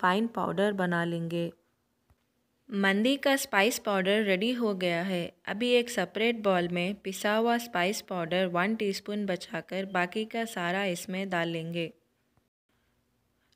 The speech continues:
टू टीस्पून रेड चिली पाउडर डालिए, टू टीस्पून नमक, वन टीस्पून चाट मसाला पाउडर, फ़ोर टीस्पून ऑयल,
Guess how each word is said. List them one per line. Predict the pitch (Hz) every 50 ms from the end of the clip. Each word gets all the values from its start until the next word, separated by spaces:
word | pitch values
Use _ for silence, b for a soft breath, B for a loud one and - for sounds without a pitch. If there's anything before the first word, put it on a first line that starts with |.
| _ _ -
टू | 269 277 285
टीस्पून | 277 254 233 220 214 - - 233 226 220
रेड | 214 202 196
चिली | 202 - - 240 247 247 240 247
पाउडर | - 196 190 190 190 220 226 220
डालिए, | 226 208 196 185 180 180 180 180 185 196 220 - _ _ _ _ _ _ -
टू | 226 233 240
टीस्पून | 233 233 226 220 208 - - - 226 226 208 202 185
नमक, | 180 180 180 185 196 214 - - - - _ _ _ _ _ _ _ _ _ _ _ _ _ _ _ _ _ _ -
वन | 190 196 214 226 226
टीस्पून | 226 226 208 196 - - - 214 214 208
चाट | 196 - 196 180 180 - -
मसाला | 196 190 190 - 196 196 202 208 202
पाउडर, | 202 - 185 180 170 175 180 180 190 202 - - _ _ _ _ _ _ _ _ _ _ _ _ _ _ _ _ _ _ _ _ -
फ़ोर | - 214 214 220 214 -
टीस्पून | 214 208 196 196 - - - 214 214 208 202 -
ऑयल, | - 185 180 180 180 190 208